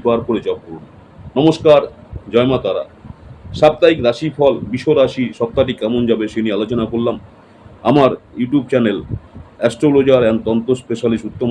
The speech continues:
আচার্য। অনেকেই আপনারা আমার এই চ্যানেলটাকে সাবস্ক্রাইব করেছেন, অসংখ্য ধন্যবাদ। যারা এখনও সাবস্ক্রাইব করেনি অনুরোধ করবো চ্যানেলটাকে সাবস্ক্রাইব করে রাখতে। পরবর্তীকালে আমি যখনই কোনো নতুন ধরনের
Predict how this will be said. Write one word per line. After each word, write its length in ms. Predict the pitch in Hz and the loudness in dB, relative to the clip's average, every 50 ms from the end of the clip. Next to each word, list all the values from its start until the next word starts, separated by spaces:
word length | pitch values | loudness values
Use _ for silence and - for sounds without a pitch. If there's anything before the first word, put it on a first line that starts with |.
| 117 | -2
আচার্য। 260 | 113 - 127 117 113 113 113 110 - - - - - - - - - - - - - 117 | -2 0 -2 -2 -2 -4 -10 -12 -14 -14 -14 -14 -14 -14 -18 -20 -20 -20 -10 -2 2 4
অনেকেই 300 | 143 151 147 151 151 139 127 | 4 4 4 4 2 2 2
আপনারা 240 | 113 - 131 131 131 127 | 0 0 0 0 2 2
আমার 140 | 123 123 120 123 | 2 2 2 0
এই 60 | 117 - | 0 -2
চ্যানেলটাকে 420 | 113 113 117 117 113 117 113 113 110 - | -2 -2 -2 -2 -2 -2 -2 -2 -2 -4
সাবস্ক্রাইব 340 | 104 98 - - 123 113 117 - | -6 -6 -2 -2 -2 -2 -2 -4
করেছেন, 240 | 113 107 - 110 101 95 | -8 -6 -6 -6 -8 -8
অসংখ্য 240 | - 110 107 104 - - | -6 -6 -6 -6 -4 -4
ধন্যবাদ। 280 | 104 110 113 117 117 113 - - _ - - - - - - - - - - | -2 0 0 0 0 0 -4 -12 _ -20 -20 -20 -20 -20 -20 -20 -12 -2 2
যারা 120 | 110 117 120 117 | 4 6 6 4
এখনও 220 | 120 123 113 104 - - | 4 2 -2 -2 -2 -4
সাবস্ক্রাইব 340 | 107 - - - 131 131 127 - | -4 -2 0 2 2 2 0 0
করেনি 220 | 123 117 113 113 110 107 | 0 0 2 2 0 -2
অনুরোধ 200 | 104 110 117 113 - | -2 -2 -2 -4 -4
করবো 140 | - 117 104 - | -4 -4 -4 -4
চ্যানেলটাকে 320 | 107 101 104 101 98 95 - | -4 -6 -4 -4 -6 -6 -8
সাবস্ক্রাইব 280 | 98 - - 120 117 113 - | -10 -6 -4 -4 -4 -2 -2
করে 120 | 117 113 110 | 0 0 0
রাখতে। 200 | 110 110 - - 110 - _ _ _ _ - - - - - - - | 0 -2 -6 -10 -12 -12 _ _ _ _ -20 -20 -20 -20 -14 -2 2
পরবর্তীকালে 580 | 127 147 160 165 165 160 - 151 139 143 139 135 127 | 4 6 6 6 4 4 0 0 0 2 2 2 2
আমি 80 | 131 117 110 | 0 0 0
যখনই 260 | 110 - 131 131 127 123 | -2 -2 -2 -2 -2 0
কোনো 100 | 127 117 | -2 -2
নতুন 160 | 113 131 127 117 113 | -2 -2 -2 -2 -2
ধরনের 220 | 123 123 113 101 | -2 -2 -2 -4